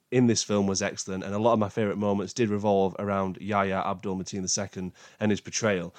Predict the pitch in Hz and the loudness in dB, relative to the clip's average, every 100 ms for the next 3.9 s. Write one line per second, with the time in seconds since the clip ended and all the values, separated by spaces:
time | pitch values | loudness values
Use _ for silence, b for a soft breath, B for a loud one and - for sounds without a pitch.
0 | B - 123 147 160 190 180 175 160 151 | B -14 -10 6 10 10 10 8 6 6
1 | 180 165 147 147 151 131 139 139 139 123 | 6 6 8 8 8 6 6 4 2 -8
2 | 113 123 135 131 120 113 120 117 110 110 | -2 2 4 4 2 2 2 2 0 0
3 | 113 110 - 110 - 117 104 113 | -2 0 0 -2 -2 -2 4 2